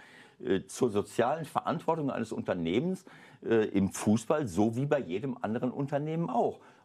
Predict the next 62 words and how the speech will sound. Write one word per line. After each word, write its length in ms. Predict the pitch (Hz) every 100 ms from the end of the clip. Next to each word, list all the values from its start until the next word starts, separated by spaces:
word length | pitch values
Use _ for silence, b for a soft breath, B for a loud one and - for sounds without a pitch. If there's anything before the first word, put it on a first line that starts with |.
| b
Und 200 | 104 104
letzten 340 | 95 98 - 127
Endes 260 | 131 139
können 140 | - 151
wir 120 | 131
wieder 160 | 135 131
bei 140 | 131
uns 140 | 123
selber 260 | 110 143 135
landen. 320 | 80 78 82
Also 180 | - 98
das 140 | 107
sind 240 | 127 120 -
Themen, 320 | 160 151 135
die 140 | 104
dürfen 220 | 101 143 139
wir 80 |
einfach 200 | 127 139
nicht 140 | 120 -
vergessen 400 | 92 147 165 107
und 140 | 92
können 140 | 135 143
nicht 180 | 123 -
einfach 260 | 135 120
immer 200 | 117 123
nur 140 | 117 107
so 100 | 95
tun, 360 | - 147 151 143 B B 123
äh, 320 | - 113 113 101 B B -
wir 100 | 101
müssen 180 | 131 135
das 100 | 117
nächste 240 | 127 110
Spiel 220 | - 156
gewinnen 340 | 151 123 156 147
und 80 | 117
dann 80 |
ist 140 | 117 -
wieder 160 | 127
alles 180 | 120 131
in 100 | 127 127
Ordnung. 400 | 196 214 - -
Das 140 | 87
ist, 240 | 127 - 143
äh, 300 | 117 131 127 B B B B -
äh, 440 | 113 113 110 110 - 107 - - - - - - - -
deswegen 360 | 131 - 139 127
haben 100 | 190
wir 80 | 175
die 120 | 110
politische 500 | - 107 98 98 95
Landschaft 400 | 92 98 98 -
im 100 | 95
Moment, 340 | 92 92 139
weil 100 | 110
jeder 180 | 92 147
nur 140 | 131 139
noch 100 | 117
auf 120 | 110
sich 120 | 95
selber 280 | 98 175 113
guckt. 320 | - 143 -